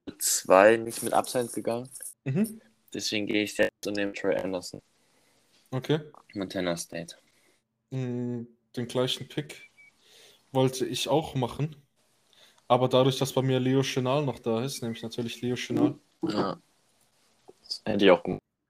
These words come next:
Speaker 1: Ähm, es ist so passiert, wie, wie ich's, ähm,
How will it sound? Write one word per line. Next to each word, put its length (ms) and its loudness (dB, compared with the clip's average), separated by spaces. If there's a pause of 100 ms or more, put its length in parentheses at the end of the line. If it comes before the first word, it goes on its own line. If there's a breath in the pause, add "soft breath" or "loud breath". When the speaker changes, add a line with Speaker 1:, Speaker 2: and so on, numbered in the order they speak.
(800)
Speaker 1:
Ähm, 760 2 (440 loud breath)
es 220 6
ist 160 6
so 100 8
passiert, 520 4
wie, 400 6
wie 300 4
ich's, 180 -6
ähm, 400 -4